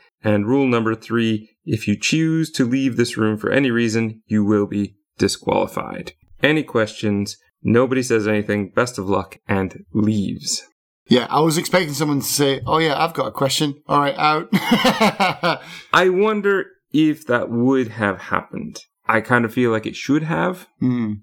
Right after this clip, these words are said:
Speaker 1: It didn't, kind of ties into my stuff at the end. I don't wanna really get into my huge gripes until the end.
Speaker 2: Sure.
Speaker 1: Because I will say the first, I would say, hour of the movie
Speaker 2: Mm-hmm.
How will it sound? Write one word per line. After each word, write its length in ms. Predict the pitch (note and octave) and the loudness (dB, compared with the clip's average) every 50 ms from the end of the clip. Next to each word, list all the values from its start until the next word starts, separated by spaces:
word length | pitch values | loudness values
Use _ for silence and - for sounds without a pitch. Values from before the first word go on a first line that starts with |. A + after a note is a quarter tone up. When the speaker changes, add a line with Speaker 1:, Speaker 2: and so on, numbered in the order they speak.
| _ _ _ | _ _ _
Speaker 1:
It 240 | - A2 G#2 G#2 - | 0 0 0 2 2
didn't, 460 | D3 D#3+ D#3+ C#3 D#3+ D3+ C#3 - - - - _ _ _ _ | 4 4 4 2 -2 -4 -4 -6 -12 -20 -20 _ _ _ _
kind 220 | - - D3 D3 D3 | -4 0 2 2 2
of 80 | C3 | 2
ties 260 | - D3+ B2+ B2 G#2+ A#2 | 2 2 2 2 2 0
into 240 | A2 G#2 G#2 A2 | -2 -2 -2 0
my 140 | G#2 G2 G2 | 0 0 -2
stuff 240 | G2+ - - G2 - | -2 -2 -4 -4 -4
at 60 | - | -4
the 160 | - - - | -6 -6 -4
end. 260 | - F#2+ F2+ - - - - - - - - | -4 -4 -4 -6 -8 -10 -14 -20 -20 -4 -2
I 60 | B2+ | 2
don't 120 | C3+ F#3 G#3 | 2 4 4
wanna 140 | G#3 F3 D#3+ | 2 2 0
really 300 | C#3+ C#3+ D3 D3 D3 C#3+ | 0 2 2 2 2 2
get 140 | B2 C3 - - | 0 0 0 0
into 480 | B2+ A#2+ - - B2+ A#2+ A#2 A2+ G#2+ G#2+ - _ _ _ - | 0 -2 -2 -2 0 2 2 0 0 -4 -10 _ _ _ 0
my 120 | G#2+ G#2 G#2 | 0 0 2
huge 320 | - C#3 C#3 B2+ G#2+ - | 2 0 0 0 0 2
gripes 320 | - A2 G#2 G2 F#2+ - | 2 2 2 2 0 -4
until 320 | - G2 F#2+ - - F#2+ F#2+ | -6 -8 -6 -2 -2 -2 -2
the 180 | F#2 F2+ - | -2 -4 -6
end. 260 | - F2+ F2 - - - | -6 -8 -8 -6 -6 -2
Speaker 2:
Sure. 140 | - - | -2 0
Speaker 1:
Because 200 | B2+ D#3+ D#3+ C#3+ | 2 2 0 0
I 160 | D3 - E3+ F3+ | 0 0 0 2
will 200 | F3+ F#3 G3 F#3+ | 2 2 0 0
say 600 | F#3 - D#3+ C#3+ C#3 C3+ C3 C3 B2+ B2 B2+ _ _ _ _ | 0 0 0 2 2 2 0 -2 -2 -4 -8 _ _ _ _
the 140 | - A#2+ A#2+ | 2 2 2
first, 600 | A#2+ - - F3+ F3+ F3+ E3+ E3 - - - - _ _ _ _ _ | 0 -2 -2 0 0 0 0 -4 -8 -14 -18 -20 _ _ _ _ _
I 40 | - | 0
would 100 | A2 G#2+ | 0 2
say, 220 | - - - - - _ | 0 -2 -2 -4 -6 _
hour 380 | - A2 A#2+ B2+ C3+ C#3 C#3+ C#3+ | 2 2 2 4 2 0 0 -2
of 100 | D3 C#3 | -2 -2
the 80 | C#3+ D3 | -2 0
movie 460 | C#3+ C#3+ C#3 C3+ C3 C#3 C#3+ C#3+ C#3+ C#3 | 2 2 2 2 2 0 0 0 -2 -4
Speaker 2:
Mm-hmm. 240 | A2 A2 G2+ A2 A#2 | -4 -4 -2 -2 -2